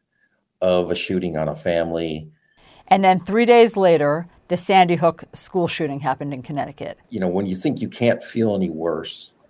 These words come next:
Speaker 1: you can't feel any lower. And then Friday morning that week, we have twenty first graders slaughtered in their classroom and six teachers and administrators by another young man armed with an assault rifle.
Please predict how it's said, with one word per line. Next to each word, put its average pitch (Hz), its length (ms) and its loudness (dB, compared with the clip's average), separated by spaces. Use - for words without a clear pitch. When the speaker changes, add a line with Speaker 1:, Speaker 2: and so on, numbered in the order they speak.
Speaker 1:
you 104 100 -12
can't - 300 2
feel 117 320 0
any 92 180 -2
lower. 85 580 0
And 104 120 -2
then 95 140 2
Friday 135 340 4
morning 110 380 2
that 78 180 -6
week, 92 300 -6
we 98 80 -2
have 95 320 0
twenty 113 340 0
first 120 340 0
graders 87 360 -2
slaughtered 95 400 0
in 95 100 -2
their 82 140 -4
classroom 101 580 -4
and 87 120 -10
six - 340 -12
teachers 98 480 -4
and 90 100 -2
administrators 92 800 -4
by 98 340 4
another 110 300 4
young 98 280 2
man 87 380 -2
armed 98 360 2
with 87 380 -2
an 104 100 -4
assault 92 340 -2
rifle. - 320 -12